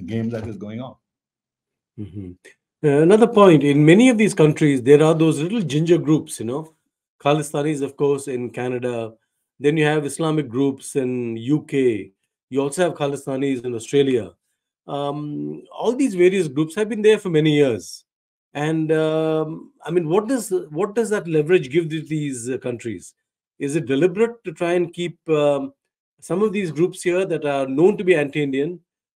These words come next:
Speaker 1: Oh, yes,
Speaker 2: with,
Speaker 1: of course.
Speaker 2: um, you know?
Speaker 1: Yes, of course. Definitely. Definitely. No doubt about it. Uh, because, um, uh,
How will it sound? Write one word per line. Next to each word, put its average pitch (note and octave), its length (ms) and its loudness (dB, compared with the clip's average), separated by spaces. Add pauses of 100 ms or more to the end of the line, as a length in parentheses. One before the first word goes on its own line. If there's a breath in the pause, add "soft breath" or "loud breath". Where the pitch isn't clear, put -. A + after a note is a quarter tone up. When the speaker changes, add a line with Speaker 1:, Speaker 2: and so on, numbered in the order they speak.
Speaker 1:
Oh, - 80 -8
yes, A#2 220 -2
Speaker 2:
with, F#3 80 2
Speaker 1:
of E3 140 -2
course. D#3+ 160 -2
Speaker 2:
um, D#3 60 -6
you D3+ 120 -4
know? G3+ 160 -10 (840)
Speaker 1:
Yes, A#2 260 -10
of F#2 140 -20
course. D3 360 -12 (140)
Definitely. - 480 -20 (720)
Definitely. A#2 340 -12
No G2 140 -8
doubt - 260 -12
about D3+ 300 -12
it. - 120 -20 (800)
Uh, F#2+ 220 -6
because, G#2+ 500 0
um, G2+ 380 2 (800)
uh, F#2+ 380 -4